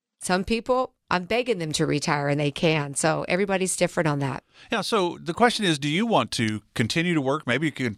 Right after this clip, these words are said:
Speaker 2: consult, maybe start your own little hobby that you've had during your working years and make a career out of it. I mean, a lot of people do even start second careers when they get into retirement.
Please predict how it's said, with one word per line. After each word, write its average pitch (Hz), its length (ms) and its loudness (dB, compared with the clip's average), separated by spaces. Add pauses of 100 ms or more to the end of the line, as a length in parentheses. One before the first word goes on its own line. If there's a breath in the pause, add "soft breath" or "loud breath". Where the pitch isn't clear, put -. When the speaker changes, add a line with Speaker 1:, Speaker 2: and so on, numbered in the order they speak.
Speaker 2:
consult, 143 760 0
maybe 120 320 0
start 117 320 2
your 104 160 -2
own 131 260 0
little 117 240 0
hobby 147 340 2
that 127 160 -2
you've 123 180 -2
had 123 320 0
during 123 180 -2
your 107 100 -2
working 131 260 0
years 135 180 0
and 92 100 -4
make 110 220 0
a 92 60 -10
career 123 280 -2
out 120 140 2
of 143 80 -2
it. 127 60 -2
I - 20 0
mean, 127 200 -2 (300 loud breath)
a 147 60 -4
lot 214 160 2
of 220 60 -6
people 220 200 0
do 143 600 -2
even 147 240 0
start 165 340 0
second 135 320 0
careers 120 560 0
when 120 140 0
they 117 80 4
get 113 140 2
into 110 180 -2
retirement. 110 480 0